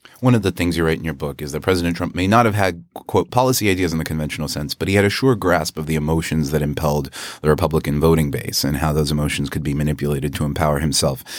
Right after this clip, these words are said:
and enrich his family." Um, what has President Trump wrought on the conservative coalition,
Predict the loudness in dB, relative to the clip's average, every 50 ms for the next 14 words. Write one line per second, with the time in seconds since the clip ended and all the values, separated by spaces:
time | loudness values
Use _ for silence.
0 | -12 -12 -4 0 2 2 4 4 2 2 0 -2 -6 -8 -8 -14 -12 _ 0 2
1 | 2 2 2 2 2 2 0 -2 -6 -6 -8 -8 -10 -12 -16 -18 -18 -20 -10 -2
2 | 0 2 2 2 0 -2 0 2 4 4 2 2 2 0 2 4 4 4 6 6
3 | 4 4 4 4 2 2 2 2 2 4 6 6 4 4 2 _ 2 4 4 4
4 | 4 2 2 2 0 2 2 2 2 0 -2 0 0 -2 -2 0 -2 -4 -6 -6
5 | -8 -10 -10 -12 -12 -12